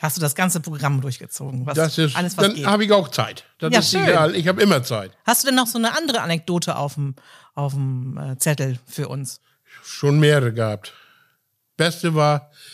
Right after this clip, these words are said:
Speaker 2: eine Führung sollte ich machen und waren drei. Nicht?
Speaker 1: Wie kam es dazu?
Speaker 2: Ganz einfach, ich war pünktlich hier und dann kam eine Gruppe, oh, das hätten wir aber ja auch gerne. Ich sag, die andere Gruppe ist nicht da,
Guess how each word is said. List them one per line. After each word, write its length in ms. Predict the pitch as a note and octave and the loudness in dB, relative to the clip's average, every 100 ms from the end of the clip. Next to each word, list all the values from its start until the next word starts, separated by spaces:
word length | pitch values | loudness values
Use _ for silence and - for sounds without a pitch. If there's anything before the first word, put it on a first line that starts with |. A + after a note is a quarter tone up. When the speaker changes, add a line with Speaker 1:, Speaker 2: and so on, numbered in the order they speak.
| - - - - | -20 -20 -20 -2
Speaker 2:
eine 320 | F3 F#3+ D#3+ | 2 4 4
Führung 420 | B2+ F#3 F3+ E3 | 4 4 4 4
sollte 280 | E3 F3 E3 | 4 2 2
ich 100 | D#3+ | 2
machen 380 | E3 D#3 D#3 E3 | 2 2 -2 -4
und 220 | D#3 C#3+ | -2 0
waren 200 | C#3+ D3+ | 2 2
drei. 320 | C3+ G2+ F#2 _ _ _ _ _ _ _ _ _ - - _ _ | 0 -2 -6 _ _ _ _ _ _ _ _ _ -20 -20 _ _
Nicht? 200 | C#3 C#3 | -4 -2
Speaker 1:
Wie 80 | G3 | 0
kam 220 | F3 B3 | 2 2
es 80 | B3 | 2
dazu? 380 | F#3 E3+ G#3+ F4 _ _ _ _ _ _ - | -2 -4 -6 -8 _ _ _ _ _ _ -2
Speaker 2:
Ganz 280 | E3+ F3 F3 | 0 2 2
einfach, 420 | F#3+ G3 G#3+ F#3+ | 2 2 0 0
ich 160 | E3+ - | -4 0
war 160 | E3+ D#3+ | -2 0
pünktlich 400 | F#3 G3 E3 B2+ | -2 -2 -4 -2
hier 360 | F3 G#3+ C4+ - _ _ _ _ _ _ _ _ | -2 -2 -2 -8 _ _ _ _ _ _ _ _
und 180 | E3+ D#3 | -4 0
dann 140 | E3+ | 0
kam 460 | D#3 F3 F3+ F#3+ E3 | 2 2 4 4 2
eine 140 | E3+ C#3+ | 2 2
Gruppe, 500 | E3 G3 A#3 B3 A#3+ _ _ _ - _ _ _ | 0 0 -2 -2 -4 _ _ _ -20 _ _ _
oh, 300 | F#3 F3+ B2 - _ _ - | 4 4 2 -4 _ _ -4
das 260 | D#3+ E3 | -2 -2
hätten 240 | F#3+ G3 F3 | -4 -4 0
wir 140 | F#3 | 2
aber 140 | F3+ E3+ | 2 2
ja 160 | F3 | 2
auch 180 | F#3+ D#3+ | 2 0
gerne. 320 | D3 B2+ A#2+ | 0 2 0
Ich 160 | - D#3+ | -4 -4
sag, 240 | E3 D#3 _ - - - | -6 -6 _ -20 -14 -4
die 100 | E3+ | 0
andere 280 | F#3+ F3+ F3 | 2 4 4
Gruppe 280 | F#3 F3 E3+ | 2 2 0
ist 140 | D#3 | 0
nicht 200 | D3+ C3+ | 0 2
da, 300 | F3+ F3+ | 4 4